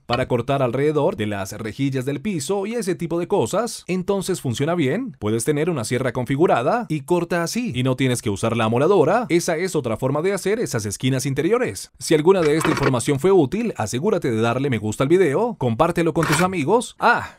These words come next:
no olvides suscribirte al canal si no lo has hecho porque tenemos muchos videos en camino, especialmente sobre cómo tratar con este patio. Será increíble. Cómo hacer una sala de estar al aire libre, una fogata, mesa de comedor. Todos estos videos llegarán muy pronto, así que no te lo pierdas. Presiona el botón de suscripción y notificaciones con la campana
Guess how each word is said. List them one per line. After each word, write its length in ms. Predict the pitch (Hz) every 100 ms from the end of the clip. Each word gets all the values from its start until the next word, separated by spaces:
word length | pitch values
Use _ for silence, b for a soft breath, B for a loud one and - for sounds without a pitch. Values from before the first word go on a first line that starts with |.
| _ - - 117
no 100 | 123
olvides 360 | 151 160 160
suscribirte 440 | 131 110 117 131 156
al 80 | 147
canal 340 | 170 151 214
si 100 | 165
no 80 | 151
lo 60 |
has 120 | 196 196
hecho 240 | 175 214
porque 200 | 220 165
tenemos 340 | 160 190 220
muchos 260 | 180 254 220
videos 360 | 147 147 160 170
en 60 |
camino, 540 | 165 175 151 226 254 - _ -
especialmente 640 | 113 - 117 127 135 139
sobre 220 | 117 110
cómo 180 | 120 143
tratar 300 | 160 147 147
con 140 | 151
este 180 | 143 175
patio. 440 | 165 143 190 240 117
Será 240 | - 104
increíble. 640 | 120 175 175 127 202 254 -
Cómo 200 | 202 226
hacer 220 | 202 185
una 140 | 185
sala 220 | 143 165 165
de 120 | 170
estar 240 | 147 160
al 100 | 160
aire 180 | 151 175
libre, 440 | 214 127 190 254 -
una 200 | 95 92
fogata, 680 | 170 180 135 101 196 202 135
mesa 440 | 98 120 190 170
de 100 | 165
comedor. 500 | 165 180 190 180 233
Todos 300 | 165 220 175
estos 180 | 180 185
videos 320 | 180 208 214
llegarán 300 | 165 127 139
muy 120 | 156 -
pronto, 380 | 208 165 214
así 180 | 160 131
que 100 | 127
no 100 | 123
te 80 | 160
lo 80 | 170
pierdas. 540 | 220 131 214 254 -
Presiona 340 | 117 117 151 185
el 60 |
botón 240 | 175 160 156
de 80 | 120
suscripción 560 | 170 170 175 - 185
y 60 | 175
notificaciones 720 | 113 123 170 185 - 185 196
con 100 | -
la 100 | 107
campana 460 | 180 185 175 180